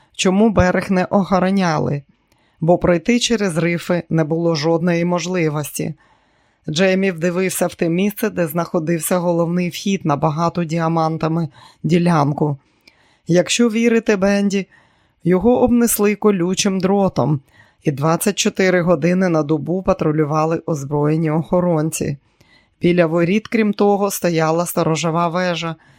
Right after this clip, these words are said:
і якщо навіть вдасться прослизнути повз пильних стражників, існувала небезпека натрапити на міну або бути розірваним собакою.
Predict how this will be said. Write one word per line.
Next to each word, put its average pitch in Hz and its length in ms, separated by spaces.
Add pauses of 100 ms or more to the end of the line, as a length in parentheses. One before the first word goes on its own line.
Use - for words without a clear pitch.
(200)
і 160 120
якщо 165 360
навіть 226 340
вдасться 208 460
прослизнути 175 800
повз 160 320
пильних 160 420
стражників, 185 680 (500)
існувала 190 640
небезпека 190 840 (300)
натрапити 170 640
на 160 140
міну 175 540
або 165 260
бути 170 360
розірваним 160 720
собакою. 151 840